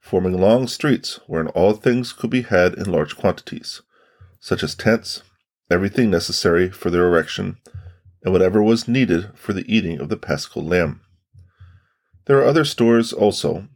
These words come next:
in which such things could be bought or hired. Crowds of day laborers and poor people from all parts of Israel were busied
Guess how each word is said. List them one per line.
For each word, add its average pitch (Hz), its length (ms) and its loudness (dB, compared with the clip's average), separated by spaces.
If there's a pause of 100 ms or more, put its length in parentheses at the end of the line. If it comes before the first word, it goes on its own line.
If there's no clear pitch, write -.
in 90 120 -4
which - 180 -2
such - 280 -2
things 95 300 -2
could - 140 -10
be 120 80 2
bought 76 360 0
or 80 160 -6
hired. 82 360 -2 (1200)
Crowds 104 360 2
of 117 120 -4
day 107 120 4
laborers 90 520 0
and 110 160 -12
poor 151 160 2
people 113 480 -4 (240)
from 82 200 -6
all 107 180 2
parts 113 300 0
of 120 140 -6
Israel 101 500 -2 (440)
were 95 100 -8
busied 120 520 0